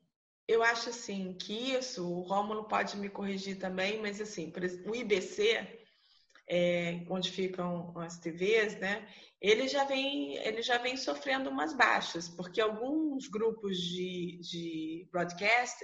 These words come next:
eh, não querem mais reservar estúdio, não precisam, porque eles podem fazer isso de um hotel, eles podem alugar uma, um, uma estrutura, e hoje a tecnologia permite isso com uma facilidade, você não depende daquela tecnologia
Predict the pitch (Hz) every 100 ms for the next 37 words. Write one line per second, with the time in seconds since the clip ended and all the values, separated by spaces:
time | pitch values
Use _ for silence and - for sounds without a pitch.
0 | - - - - 202 254 339 403 254 240
1 | 262 311 359 359 - - - - 220 220
2 | 240 269 269 285 285 240 262 285 - 330
3 | 247 190 196 - 359 - 330 320 214 190
4 | - 220 - 247 262 269 262 262 262 254
5 | 233 262 277 277 254 247 247 - - -
6 | - - - 202 208 226 220 220 208 202
7 | 220 220 214 - - 214 202 185 175 185
8 | 185 185 185 - - 220 - 262 302 214
9 | 180 - - - _ 226 247 277 294 285
10 | 285 294 294 294 285 - 330 277 269 320
11 | 302 - 233 240 - 254 247 247 254 247
12 | 247 226 226 269 269 294 - 247 262 277
13 | 269 202 208 214 214 214 220 208 202 180
14 | 180 208 226